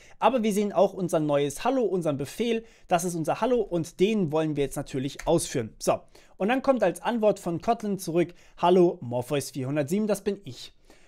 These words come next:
Wunderbar, und somit haben wir auch schon unser erstes Command. Kannst du das mal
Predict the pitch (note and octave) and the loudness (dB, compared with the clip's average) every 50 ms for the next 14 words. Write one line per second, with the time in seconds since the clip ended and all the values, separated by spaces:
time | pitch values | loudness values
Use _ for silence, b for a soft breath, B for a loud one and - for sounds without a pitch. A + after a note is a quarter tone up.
0 | b b - A#3 C#4 C4+ C4+ B3+ A#3+ B3+ C#4+ D4 C4 F#3+ F#3+ A3 G#3 F#3 C3+ D#3 | b b 2 4 6 8 8 8 8 6 6 4 2 0 2 2 4 4 4 2
1 | G3+ A3+ A#3+ A#3 - - - G#3 G#3 G3 G3+ - F3+ F3 - F#3+ F3+ E3+ - F3 | 2 2 2 -2 -2 0 0 0 2 2 2 2 2 0 0 -2 -2 -2 -2 -2
2 | - F3+ G3+ - G#3+ F#3+ - - E3 D#3+ D#3 D#3+ E3 F#3 G3 G3 - - - D#4+ | 0 0 0 0 -2 -8 -6 -4 -4 -4 -2 -2 -2 -2 -4 -6 -8 -2 -2 -2
3 | D#4 - - C4+ A3 - G#3+ G3 - - G3 G3 - | -2 -2 -6 -8 -6 -6 -10 -10 -8 -8 -8 -10 -10